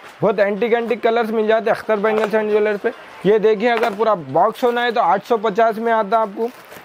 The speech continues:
अगर ये एक set होना है तो टू फिफ्टी रुपीज़ में आता। box पूरा होना है तो आठ सौ पचास में आता। इसमें भी बारह से पन्द्रह color अपने पास मिल जाते हैं अख्तर Bengals and Jewelers पे,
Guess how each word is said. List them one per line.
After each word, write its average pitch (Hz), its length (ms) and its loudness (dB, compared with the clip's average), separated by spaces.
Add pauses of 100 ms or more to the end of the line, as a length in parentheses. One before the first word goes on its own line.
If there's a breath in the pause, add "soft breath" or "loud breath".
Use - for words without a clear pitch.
(140)
अगर 202 200 0
ये 220 140 2 (120)
एक 226 180 2
set 233 220 0
होना 226 220 0
है 220 100 -4
तो 233 100 0
टू 226 220 -2
फिफ्टी 220 320 0
रुपीज़ 220 320 0
में 240 100 0
आता। 160 220 -2 (460)
box 208 220 2
पूरा 240 220 2
होना 233 240 0
है 226 80 0
तो 226 100 0
आठ 185 300 0
सौ 240 160 0
पचास 220 360 0
में 226 140 -4
आता। 220 220 -2
इसमें 196 300 0
भी 240 100 0
बारह 190 300 2
से 247 140 -2
पन्द्रह 220 320 -2
color 220 280 0
अपने 208 240 -4
पास 208 200 0
मिल 190 200 -2
जाते 208 260 0
हैं - 60 0
अख्तर 202 240 -2
Bengals 208 380 -2
and 208 160 -2
Jewelers 196 300 0
पे, 226 160 0